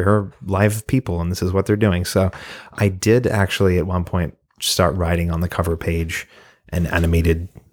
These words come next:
sitcom pilot or, you know, an animated sitcom or whatever. I don't think it's necessary, but if you are worried that it straddles the line such that it might be misinterpreted,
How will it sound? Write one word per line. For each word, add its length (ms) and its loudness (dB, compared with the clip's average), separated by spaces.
sitcom 440 2
pilot 300 0
or, 80 -2
you 80 2
know, 60 2
an 40 0
animated 320 2
sitcom 340 0
or 80 0
whatever. 340 2
I 60 2
don't 140 2
think 80 4
it's 160 -2
necessary, 720 0
but 300 -4
if 160 -6
you 180 -2
are 140 -4
worried 540 0
that 180 -2
it 240 -4
straddles 460 2
the 80 2
line 260 0
such 300 -2
that 80 -2
it 60 -2
might 180 -2
be 60 -6
misinterpreted, 760 2